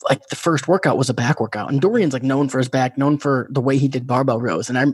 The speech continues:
I, this is probably the, it's funny how, like, I mean, you can read all the research and all the stuff you want and all, like, the scientific papers and,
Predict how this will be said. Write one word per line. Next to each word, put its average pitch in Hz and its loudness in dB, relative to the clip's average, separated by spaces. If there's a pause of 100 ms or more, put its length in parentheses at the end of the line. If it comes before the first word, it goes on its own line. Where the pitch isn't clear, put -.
I, 131 0
this 226 0
is 254 0
probably 196 -2
the, 143 0 (120)
it's 143 0
funny - 0
how, 196 0
like, 139 0 (600)
I 147 0
mean, 160 2
you 208 0
can 180 -4
read 180 2
all 175 2
the 165 2
research 170 0
and 143 -2
all 170 2
the 180 0
stuff 165 0
you 143 0
want 143 0
and 127 -2
all, 170 4
like, 165 2
the 151 -4
scientific 156 0 (280)
papers 147 2
and, 127 0